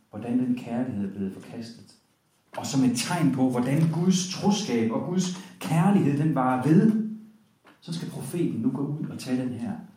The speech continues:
horkvinde til ægte,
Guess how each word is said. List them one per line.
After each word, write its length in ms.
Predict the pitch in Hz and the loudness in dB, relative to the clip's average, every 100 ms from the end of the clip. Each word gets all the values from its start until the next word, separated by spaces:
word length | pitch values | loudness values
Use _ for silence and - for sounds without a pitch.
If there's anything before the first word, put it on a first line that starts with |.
| _ _ _ _ | _ _ _ _
horkvinde 640 | 131 139 135 87 90 90 - _ _ _ _ _ _ _ _ - _ _ _ | -2 0 -4 -8 -8 -10 -14 _ _ _ _ _ _ _ _ -20 _ _ _
til 160 | - - | -12 -6
ægte, 400 | 123 127 - | -6 -6 -12